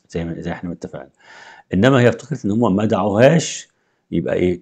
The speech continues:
to be invited. لا هم دعوها بالإيه؟ بالفعل يبقى being invited، being إيه؟ invited يبقى دي ما ت-، إيه؟ ما تنفعش معانا.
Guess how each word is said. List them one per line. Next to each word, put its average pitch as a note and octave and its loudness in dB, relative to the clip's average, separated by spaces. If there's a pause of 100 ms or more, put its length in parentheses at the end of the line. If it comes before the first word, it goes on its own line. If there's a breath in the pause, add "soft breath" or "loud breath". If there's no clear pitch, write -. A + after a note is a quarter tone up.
to F2+ -2
be F2+ -2
invited. D#2 -8
لا F2 -6
هم F2 -6
دعوها F2+ -6
بالإيه؟ D#2+ -16
بالفعل - -8
يبقى E2 -12
being A#2 4
invited، B2 -4
being E2 -4
إيه؟ D#2+ -10
invited - -10
يبقى D#2+ -14
دي D#2+ -12
ما D#2 -8
ت-، - -14
إيه؟ D#2 -12
ما E2+ -12
تنفعش - -14
معانا. - -20